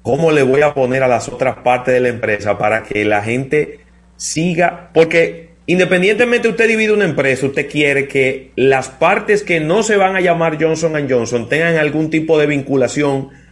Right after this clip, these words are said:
con Johnson and Johnson, porque Johnson es la empresa que es antigua, que tiene ciento cuarenta y cinco años de historia, que tiene la reputación y que tiene todo eso. ¿Cómo tú haces una vinculación?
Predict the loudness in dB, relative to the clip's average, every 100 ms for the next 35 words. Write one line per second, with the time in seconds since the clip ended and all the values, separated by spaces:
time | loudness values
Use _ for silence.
0 | _ -2 0 2 0 0 -2 -2 0 2
1 | 2 0 0 -2 0 0 0 0 0 0
2 | 0 0 0 2 -2 -4 -16 -14 -4 -2
3 | -2 -4 0 0 2 0 -2 -4 -2 -4
4 | -4 -2 -2 -2 -4 -4 -6 -4 -2 -2
5 | -2 2 2 2 -2 -4 -16 -20 -8 -4
6 | -2 -2 -2 0 -2 -2 -2 0 0 0
7 | 0 -2 -4 -4 0 2 2 0 -4 -2
8 | 0 2 0 0 0 2 2 -2 -8 -20
9 | _ -4 -2 0 2 2 2 2 0 2
10 | 2 2 0 0 0 0 -4